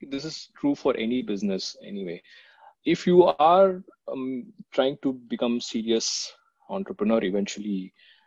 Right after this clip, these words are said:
one of the skills that's going to be useful is selling. I think this selling is one of the m-, most important skill that you should have. I think you should know how to sell and market yourself and your idea.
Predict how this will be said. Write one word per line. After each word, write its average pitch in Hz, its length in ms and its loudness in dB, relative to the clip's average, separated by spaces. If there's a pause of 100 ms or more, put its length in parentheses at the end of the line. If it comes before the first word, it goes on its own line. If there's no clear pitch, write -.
(100)
one 120 200 4
of 170 180 4
the 151 160 6
skills 127 480 4
that's 117 180 4
going 110 300 -2
to 104 400 -6
be 110 100 0
useful 107 440 -2
is 98 100 -6
selling. 90 420 -6
I - 100 -20
think 92 200 -10
this - 260 -12 (200)
selling 123 500 0
is - 440 0
one 104 140 2
of 214 140 -2
the 208 200 0
m-, 190 200 -8 (320)
most 185 720 -2
important 104 380 -2
skill 196 300 -6 (440)
that 98 140 -6
you 95 60 -2
should 92 200 -2
have. 95 220 2
I 90 60 -4
think 101 140 -4
you 95 60 -2
should 98 160 -4
know 101 200 0
how 95 100 -2
to 98 120 -12
sell 95 320 -2
and 90 120 -6
market 87 400 -4
yourself 87 520 -4
and 90 100 -6
your 87 160 -6
idea. 87 300 -2